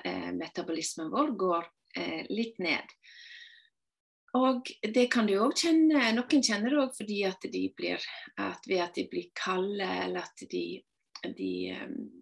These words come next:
de, til tross for at de spiser det samme, til tross for at de beveger seg nok så likt, så er det noen tendens til at kroppen forandrer seg, og det kan oppleves som om man går opp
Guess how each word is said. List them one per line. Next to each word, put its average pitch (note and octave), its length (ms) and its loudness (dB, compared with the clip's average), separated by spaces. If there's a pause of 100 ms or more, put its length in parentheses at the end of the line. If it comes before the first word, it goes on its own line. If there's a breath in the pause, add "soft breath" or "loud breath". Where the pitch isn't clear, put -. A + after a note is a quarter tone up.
(100)
de, F#3+ 500 0 (1160 soft breath)
til A3 100 -2
tross C4 160 2
for A#3 80 0
at A3 80 -4
de G#3+ 80 0
spiser G#3 480 0
det F#3 120 0
samme, F#3 360 -2
til F#3+ 160 -10
tross - 280 -4
for F3+ 120 -4
at - 120 -14
de - 100 -6
beveger F3 460 -2
seg F3 180 -4
nok - 220 -14
så - 280 -8 (200)
likt, - 520 -2 (320 loud breath)
så C4+ 180 -4 (260)
er A3 240 2
det F3+ 180 0
noen F3 420 -4
tendens F3 640 0
til F3 300 -6
at - 180 -12
kroppen E3+ 480 -6
forandrer - 500 -8
seg, - 380 -8
og - 140 -12 (380 loud breath)
det - 180 -2
kan F3 180 -2
oppleves E3+ 500 -6
som G3+ 220 -2
om F3+ 160 -4
man E3 160 -6
går E3 160 -10
opp - 380 -16